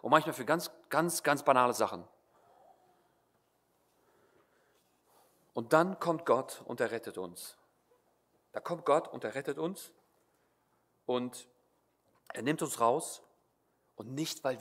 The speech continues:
wir irgendwas verdient haben. Vers fünf, der hat uns nicht um unser Werke der Gerechtigkeit willen, die wir getan hätten, sondern aufgrund seiner Barmherzigkeit errettet durch das Bad der Wiedergeburt.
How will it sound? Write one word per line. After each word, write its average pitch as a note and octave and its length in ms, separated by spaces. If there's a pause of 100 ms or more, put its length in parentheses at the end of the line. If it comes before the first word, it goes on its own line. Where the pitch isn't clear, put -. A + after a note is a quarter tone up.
wir B2+ 280
irgendwas B2+ 420
verdient G#2+ 380
haben. F#2 240
Vers - 200
fünf, B2 340 (380)
der A2+ 200
hat E3 200
uns B2 240
nicht D3+ 260
um D#3+ 80
unser C#3+ 260
Werke C3 240
der A#2 120
Gerechtigkeit G#2 680
willen, B2 220
die A#2+ 160
wir D#3+ 140
getan E3 380
hätten, E3 380 (320)
sondern D3+ 300
aufgrund B2+ 340
seiner D#3+ 400
Barmherzigkeit C#3+ 1040 (340)
errettet B2+ 460
durch B2+ 120
das - 140
Bad B2 260
der A2+ 120
Wiedergeburt. F#2+ 600